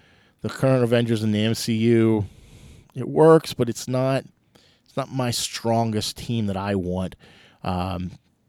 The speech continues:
and I think there's other teams that do better. Uh, so that's my take on it. You may disagree. You may completely agree. You may say, "I'd like to take this person out and put this person in." That's fine. Uh, you may have a reason for that. That's what,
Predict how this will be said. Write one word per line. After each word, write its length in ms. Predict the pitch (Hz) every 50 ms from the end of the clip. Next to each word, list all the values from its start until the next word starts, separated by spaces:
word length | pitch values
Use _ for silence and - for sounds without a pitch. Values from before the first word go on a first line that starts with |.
| _ _
and 100 | - 107
I 60 | 95 92
think 200 | - 110 104 -
there's 160 | - 92 98
other 200 | 101 104 101 92
teams 340 | - - 110 101 92 92 95
that 100 | 85 - _ - -
do 120 | 95 98 95
better. 380 | 85 98 95 95 92 92 95 - _ _ - - - - _ _ _ -
Uh, 360 | - - 87 - - 50 - -
so 260 | - - - 120 110 101 - _
that's 220 | - 123 139 - -
my 180 | 135 139 160
take 280 | 165 - 147 113 101 -
on 140 | 80 85 82
it. 100 | - - _ - _ _ _ _ - -
You 120 | 135 180
may 80 | 202 175
disagree. 580 | 156 180 165 - 196 165 180 233 339 - 131 - _ _ _ _ _ _ _ - 95
You 140 | 113 147
may 200 | 208 185 143 143
completely 520 | 143 - 156 - - 320 359 349 202 160 135
agree. 320 | 113 92 101 101 90 82 - - - _ _
You 80 | - 165
may 80 | 160
say, 160 | 143 - 165
"I'd 80 | 160 156
like 160 | 160 151 -
to 80 | - 156
take 100 | - -
this 140 | 170 151 -
person 320 | - 165 147 - - 143
out 80 | 143 139
and 80 | 123
put 160 | - 131 -
this 140 | - - -
person 320 | - - 123 113 - 120 120
in." 140 | 104 85 - _ _ _
That's 200 | - 381 - -
fine. 280 | - 113 110 123 220 - _ _ _ _ - - _ _ -
Uh, 120 | 123 123 131
you 180 | 139 160 196
may 100 | 240 208
have 140 | 165 170 147
a 40 | 156
reason 320 | 151 170 202 185 147 123
for 120 | 107 - 98
that. 140 | 87 - - _
That's 240 | - 120 151 160 -
what, 220 | - 147 131 -